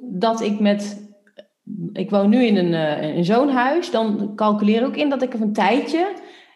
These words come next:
in een misschien iets lelijker huis ga wonen.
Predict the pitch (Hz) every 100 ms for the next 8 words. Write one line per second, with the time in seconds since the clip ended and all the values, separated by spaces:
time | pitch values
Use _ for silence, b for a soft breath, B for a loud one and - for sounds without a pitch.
0 | B - 294 277 247 240 262 254 240 262
1 | - - 220 240 240 - 160 147 131 -
2 | - - 151 135 113 123 120 147